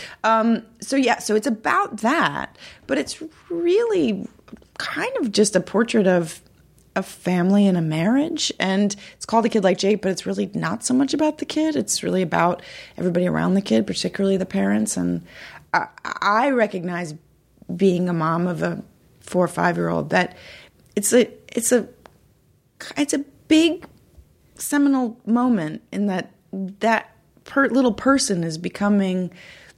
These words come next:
kind of an individual and individuated and autonomous on a different level.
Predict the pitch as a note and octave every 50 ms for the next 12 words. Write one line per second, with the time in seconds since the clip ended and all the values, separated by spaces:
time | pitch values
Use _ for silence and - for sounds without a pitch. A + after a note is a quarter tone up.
0 | _ _ _ _ _ _ _ _ - - - - C4+ D#4 F#4 G#4+ A4+ F#4+ E4+ C#4
1 | C#4 - - - - A#3 B3 B3 B3 A#3 A3+ G3+ A3+ C4 B3+ - C#4 A#3+ A3 G3
2 | F#3 F#3 F3+ F#3 F3+ F3+ F3+ F3+ F3+ F#3 F#3+ F#3 F#3 F3 G3 A3 F#3 G3 G3+ G3+
3 | G3 G3 G3 F3+ F#3 F#3 F3+ D#3 F3 D#3+ E3+ F3+ F3 E3+ D3+ - - - - -
4 | - - - A#3+ C#4+ D#4 D4+ A3+ F3 D#3 - - F3 F3 E3+ E3 E3 - E3 -
5 | - D#3 D3+ D3 - C#3 C#3 C#3 C#3+ D3+ - -